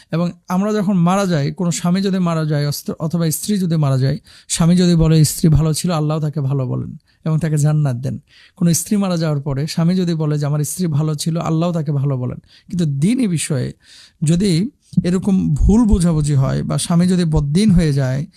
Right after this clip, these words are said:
বিপদগামী হয়ে যায়, তাহলে কিছু নসিহা আপনার জন্য আজকে। সেটা হচ্ছে আল্লাহর কাছে দোয়া করবেন, "ইহদিনাস সিরাতাল মুস্তাকিম", যে আল্লাহ, আপনি তাকে সরল পথে পরিচালিত করুন।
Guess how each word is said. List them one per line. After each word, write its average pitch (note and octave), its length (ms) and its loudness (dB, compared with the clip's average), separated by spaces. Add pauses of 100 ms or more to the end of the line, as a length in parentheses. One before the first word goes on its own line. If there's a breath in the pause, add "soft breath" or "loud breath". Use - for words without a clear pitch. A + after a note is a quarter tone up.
(280 loud breath)
বিপদগামী F3 560 2
হয়ে C3+ 200 2
যায়, D#3 160 -2
তাহলে F3+ 240 -2
কিছু E3 220 -4
নসিহা E3+ 420 0
আপনার C#3+ 280 -4
জন্য C3 200 -2
আজকে। A#2+ 340 -8 (380 loud breath)
সেটা F#3 220 -2
হচ্ছে F#3 160 0
আল্লাহর D#3+ 240 0
কাছে D3 220 -2
দোয়া C#3+ 240 2
করবেন, B2 420 2
"ইহদিনাস D#3+ 500 4
সিরাতাল D#3 380 2
মুস্তাকিম", C3 600 -4 (600)
যে D3+ 140 2
আল্লাহ, D3+ 300 0 (420 soft breath)
আপনি E3 220 -2
তাকে E3+ 160 -2
সরল F3+ 360 2
পথে F3 200 2
পরিচালিত D3 480 0
করুন। B2+ 320 -4